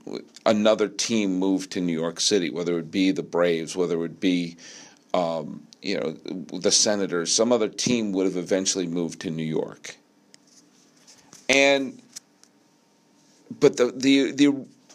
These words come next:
creation of the Mets, who were playing in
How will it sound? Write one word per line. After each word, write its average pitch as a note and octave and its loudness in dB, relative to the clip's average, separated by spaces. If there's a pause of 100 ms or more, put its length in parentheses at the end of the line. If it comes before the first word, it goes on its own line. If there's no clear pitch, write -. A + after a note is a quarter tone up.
(240)
creation D#3 4
of A2 -2
the A2+ 2
Mets, - 0 (680)
who C3 2
were B2+ 6
playing C#3+ 2
in A#2 2